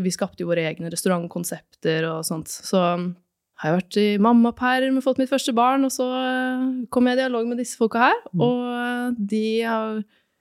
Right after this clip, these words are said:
Speaker 1: har, har jo en outbound-maskin da, og er eksperter på salg, og så ser de også verdien, eller har de begynt å se verdien av å liksom vende litt på det og kombinere marketing og sales,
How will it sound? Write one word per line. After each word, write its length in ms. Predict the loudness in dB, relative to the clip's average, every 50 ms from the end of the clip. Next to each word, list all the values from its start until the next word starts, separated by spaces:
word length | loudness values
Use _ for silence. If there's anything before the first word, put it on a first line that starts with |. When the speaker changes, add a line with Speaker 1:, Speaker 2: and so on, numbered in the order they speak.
| _ _ _
Speaker 1:
har, 160 | 0 0 2 2 4
har 200 | 4 6 6 6
jo 80 | 6
en 160 | 6 6 6 4 4
outbound-maskin 800 | 0 0 0 -2 -4 -2 -2 0 0 -2 -2 0 2 2 4 4
da, 100 | 4 4
og 240 | 4 4 2 2 0
er 40 | -2
eksperter 340 | -4 -6 -8 -8 -8 -6 -6
på 100 | -4 0
salg, 320 | 2 2 2 2 2 0
og 120 | -4 -4
så 360 | -2 -2 0 0 0 0 0 -2
ser 220 | 2 2 2 2
de 80 | 2 0
også 160 | -2 -2 -2
verdien, 520 | -2 0 0 0 -2 -2 -2 -2 -2 -2 -2
eller 180 | 0 0 0 0
har 100 | -2 -2
de 20 | -4 -4
begynt 60 | -6
å 80 | -2 -2
se 60 | 0
verdien 320 | 0 0 0 0 -2 -4 -4
av 100 | -2 0
å 60 | 0
liksom 260 | 0 0 0 -2 -2 0
vende 280 | 0 -2 -2 -2 -4
litt 160 | -6 -8 -6
på 180 | -4 -4 -2 -2
det 60 | -4
og 80 | -4 0
kombinere 640 | 0 0 0 2 0 -2 -2 -2 0 0 0 0 -2 _ _ -20 _ _ _ _ 2
marketing 440 | 6 6 6 6 4 2 2 2 2
og 60 | 2
sales, 440 | 0 2 2 2 0 0 -4 -6